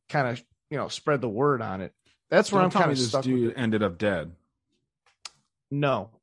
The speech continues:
Speaker 2: Okay.
Speaker 1: Uh, so <laughs> I,
Speaker 2: <laughs>
Speaker 1: I, I think, again, this is a, I, I gotta tell you this. It's based off a book, I'm pretty sure, called Transylvanian Sunrise.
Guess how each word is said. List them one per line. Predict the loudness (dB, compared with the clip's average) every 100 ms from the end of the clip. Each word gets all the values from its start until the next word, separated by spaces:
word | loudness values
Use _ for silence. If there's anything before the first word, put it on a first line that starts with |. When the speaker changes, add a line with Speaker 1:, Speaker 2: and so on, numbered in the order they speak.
| _
Speaker 2:
Okay. | 0
Speaker 1:
Uh, | 2 4 2 0 -4 _
so | -4 4 4 6
<laughs> |
I, | 4
Speaker 2:
<laughs> | 4 2 2 4 2 2 -2 -2 -2 2
Speaker 1:
I, | 2 4
I | 4
think, | 4 0 -4 _ _ -6
again, | 0 2
this | 2 0 -2
is | 2
a, | 4 2 -2
I, | -10 -10 -10 _ _ _
I | 2
gotta | 2
tell | 4 2
you | 4
this. | 2 -2
It's | 0
based | 2 4
off | 4 2
a | 0
book, | 0 4 4 2
I'm | -6
pretty | -4 -2
sure, | -2 -2 -2
called | 2 0 0
Transylvanian | -2 -4 -2 -2 -2 -2
Sunrise. | -2 0 2 0 -2